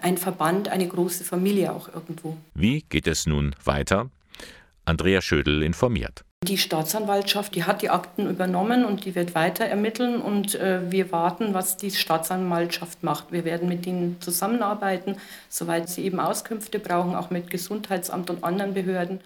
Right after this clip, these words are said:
Speaker 2: Also man kann sicher gehen, alles wird aufgeklärt und hoffentlich siegt am Ende auch die Vernunft mit der Botschaft:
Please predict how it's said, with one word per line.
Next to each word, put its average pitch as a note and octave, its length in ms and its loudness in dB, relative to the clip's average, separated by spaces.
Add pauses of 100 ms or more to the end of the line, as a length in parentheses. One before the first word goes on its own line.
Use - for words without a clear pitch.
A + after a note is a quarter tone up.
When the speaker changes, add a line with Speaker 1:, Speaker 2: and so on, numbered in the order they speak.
(260)
Speaker 2:
Also E2+ 280 2 (140)
man F2 360 2
kann F#2 220 2
sicher C#2 280 -2
gehen, - 340 -6
alles D2+ 420 0 (240)
wird - 380 0 (120)
aufgeklärt C2 760 -2
und C2 220 -4 (460)
hoffentlich G2 560 0
siegt - 380 -2
am E2 160 0
Ende D2 300 2
auch C#2 180 -2
die E2 140 -2
Vernunft - 1000 0
mit - 140 -6
der C2 80 -4
Botschaft: - 720 0